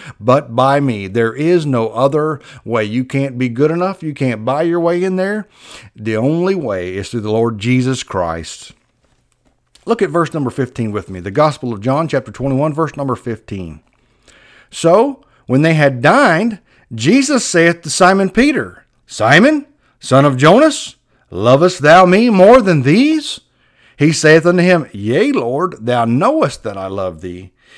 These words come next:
He saith unto him, 'Feed my lambs.'" Can I just ask you, here's Jesus talking to Simon, Simon Jonas. He said, "Lovest thou me more than these?" What these was he talking about?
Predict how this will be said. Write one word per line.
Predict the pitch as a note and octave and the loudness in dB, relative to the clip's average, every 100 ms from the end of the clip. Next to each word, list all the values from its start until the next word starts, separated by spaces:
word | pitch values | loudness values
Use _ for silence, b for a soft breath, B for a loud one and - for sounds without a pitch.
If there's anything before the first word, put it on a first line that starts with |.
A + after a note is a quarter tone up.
| b | b
He | B2+ | -8
saith | A#2 C#3+ C3+ | -2 -2 0
unto | C#3 C3+ | 0 0
him, | B2+ C#3 C3 | -2 -2 -6
'Feed | _ _ C3 D3+ D#3+ E3+ E3 C#3+ _ | _ _ -4 -2 -2 -6 -10 -16 _
my | G2 A2+ B2 B2+ B2+ B2+ C#3 C3+ _ _ - | -4 0 2 2 0 -4 -6 -10 _ _ -18
lambs.'" | G2 G2 G#2 G2 F2 E2+ D#2+ D2 - - - _ _ _ _ _ _ _ _ _ | -8 -6 -6 -8 -8 -10 -12 -16 -20 -20 -20 _ _ _ _ _ _ _ _ _
Can | - G3+ | -4 -2
I | |
just | A3+ G#3+ | -2 0
ask | F#3 F#3+ - | 0 0 -2
you, | A3+ | -2
here's | F#3+ G#3+ | 0 0
Jesus | B2+ D3 G3+ G#3+ F#3+ - _ A#2 | 0 0 0 -2 -4 -10 _ -10
talking | - F#3 G3 | -2 -2 0
to | E3 | -4
Simon, | - D#3+ F#3+ A3+ G3 - b b | 0 0 0 -2 -8 -14 b b
Simon | - D#3+ G#3 F3+ | -4 0 2 2
Jonas. | C#3 G3 C4 - - _ _ | 2 4 2 -2 -10 _ _
He | D3+ | -10
said, | C#3 D3 | -2 0
"Lovest | B2+ C#3+ F3+ F#3+ - | 2 2 4 0 2
thou | E3+ E3+ | 4 4
me | F#3 | 2
more | F3+ D3 E3 A#3+ | 0 2 4 4
than | F#3 B2+ | 4 0
these?" | B2 F3+ C4 C4 - b b b - | 0 0 -2 -6 -12 b b b 2
What | C#4+ C4 D#3+ | 2 2 2
these | G3+ A#3 G#3+ | 2 4 0
was | E3 C#3+ | -2 -2
he | F3+ | -4
talking | F3 E3 A3 F3 | 0 2 2 -2
about? | A2 F#2 D#2+ - | -2 -4 -6 -14